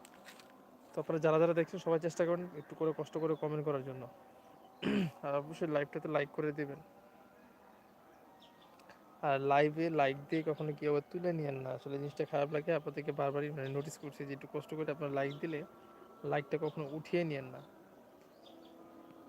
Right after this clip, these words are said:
<clears throat> আমাদের এখানে আরেকটা জিনিস দেখাই ন্যাচারাল। আমাদের এখানে already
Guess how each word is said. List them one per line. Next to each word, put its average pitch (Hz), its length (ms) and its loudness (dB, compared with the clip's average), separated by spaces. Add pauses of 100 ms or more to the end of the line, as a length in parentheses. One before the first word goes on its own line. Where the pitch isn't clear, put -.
(360)
<clears throat> 208 460 2
আমাদের 160 200 2
এখানে 180 360 2
আরেকটা 151 320 -2
জিনিস 156 260 -2
দেখাই 139 220 -4
ন্যাচারাল। 139 360 -4 (140)
আমাদের 147 300 -6
এখানে 151 200 0
already 151 260 0